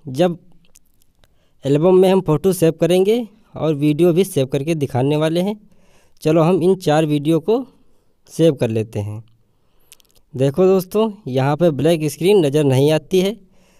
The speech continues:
जो कि पहले वाले में नज़र आ रही थी। दोस्तों,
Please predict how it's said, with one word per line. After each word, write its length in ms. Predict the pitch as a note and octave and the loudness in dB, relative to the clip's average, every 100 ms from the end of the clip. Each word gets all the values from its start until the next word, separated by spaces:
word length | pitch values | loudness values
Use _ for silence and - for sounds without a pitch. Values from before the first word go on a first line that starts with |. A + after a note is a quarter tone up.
| - - - | -20 -20 -8
जो 200 | B2 D3 | -2 -2
कि 160 | D3 G3 | 0 -2
पहले 340 | D3 C#3 E3+ | 0 2 2
वाले 300 | D#3+ E3 F3+ | 2 2 4
में 200 | F#3 A#3 | 2 2
नज़र 340 | G3 C3+ D3 C#3+ | 0 0 0 2
आ 120 | C#3+ | 2
रही 220 | C#3+ F3 | 2 -2
थी। 200 | F3 A3 - _ _ _ _ _ - _ _ _ _ _ - | -2 -6 -8 _ _ _ _ _ -20 _ _ _ _ _ -4
दोस्तों, 440 | D#3+ D3+ G3+ A#3+ | -4 -2 0 0